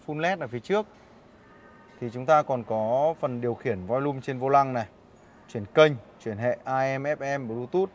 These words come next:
thoại rảnh tay hay điều khiển bằng giọng nói. Thì ở phía bên phải này chúng ta còn có thêm đó chính là công tắc chỉnh gạt mưa.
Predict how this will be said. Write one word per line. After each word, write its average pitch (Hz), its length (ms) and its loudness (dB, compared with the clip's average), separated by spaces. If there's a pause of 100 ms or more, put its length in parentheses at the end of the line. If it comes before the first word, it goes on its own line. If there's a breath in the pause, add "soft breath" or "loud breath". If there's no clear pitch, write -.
(600)
thoại 139 200 4
rảnh 113 180 -4
tay 156 340 6 (160)
hay 143 180 -2
điều 135 140 0
khiển 104 260 -6
bằng 107 160 -4
giọng 110 200 -6
nói. 123 320 4 (1120)
Thì 170 160 4
ở 143 120 8
phía 143 140 -4
bên 185 160 -2
phải 131 280 2
này 123 160 -2
chúng 123 180 -10
ta 147 160 2
còn 120 240 -4
có 110 220 -6
thêm 151 240 -2
đó 123 120 -6
chính 131 140 -10
là 135 220 -2 (100)
công 135 160 -8
tắc 160 160 -2 (120)
chỉnh 104 240 -8 (500 soft breath)
gạt 123 180 0
mưa. 175 280 6